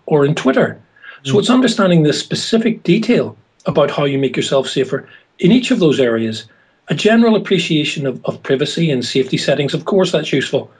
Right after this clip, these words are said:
Speaker 1: But these children use specific platforms. And what we try and do is break that down so that we almost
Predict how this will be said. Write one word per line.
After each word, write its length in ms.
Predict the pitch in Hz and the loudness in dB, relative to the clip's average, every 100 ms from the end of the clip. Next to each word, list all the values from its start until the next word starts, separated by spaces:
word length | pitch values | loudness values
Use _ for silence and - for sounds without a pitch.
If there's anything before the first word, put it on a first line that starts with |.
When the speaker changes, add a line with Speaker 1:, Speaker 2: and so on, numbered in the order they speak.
| _ _ _ - - | _ _ _ -16 -6
Speaker 1:
But 100 | - | 0
these 200 | 196 175 | 2 2
children 400 | - 175 165 151 | 2 4 4 2
use 180 | 143 - | 0 -2
specific 440 | - - 139 131 | -2 0 0 0
platforms. 600 | 151 143 151 131 113 110 - - - | 0 -2 -2 -4 -4 -12 -14 -20 -6
And 100 | 151 | 0
what 140 | 131 135 | 2 4
we 160 | 240 | 2
try 200 | 226 151 | 2 2
and 100 | 127 | 0
do 80 | 131 | 0
is 100 | 120 | -2
break 300 | 113 139 131 | 0 0 2
that 200 | 120 120 | -2 -2
down 340 | 135 123 123 | -2 0 -2
so 200 | 123 135 123 | 0 0 0
that 160 | 127 - - - _ _ _ - | -2 -8 -20 -20 _ _ _ -6
we 180 | - 151 | 2 4
almost 500 | 165 170 160 - | 6 4 2 0